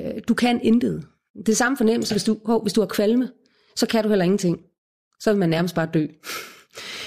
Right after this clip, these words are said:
Og jeg tror, at det er i hvert fald også mange patienter, der beskriver, at det er sådan, det er, når man er i smertehelvede. Så kan du ikke tænke.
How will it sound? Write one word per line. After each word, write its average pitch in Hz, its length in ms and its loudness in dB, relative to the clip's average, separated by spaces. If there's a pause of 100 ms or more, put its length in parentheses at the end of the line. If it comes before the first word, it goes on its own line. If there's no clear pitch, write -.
(220)
Og 214 60 2
jeg 208 80 2
tror, 214 220 2
at 190 180 -2
det 196 80 4
er 190 60 4
i 185 40 4
hvert 175 120 2
fald 185 80 0
også 185 140 0
mange 180 140 0
patienter, 196 380 -2
der 180 80 -4
beskriver, 185 480 -4 (100)
at 185 180 -6
det 196 60 2
er 180 40 2
sådan, 196 260 -4
det 185 80 -2
er, 180 100 0
når 185 80 -2
man 180 120 -4
er 175 80 -2
i 175 40 -4
smertehelvede. 175 680 -6
Så 208 120 -6
kan 196 60 0
du 196 60 2
ikke 208 120 -8
tænke. 185 360 -4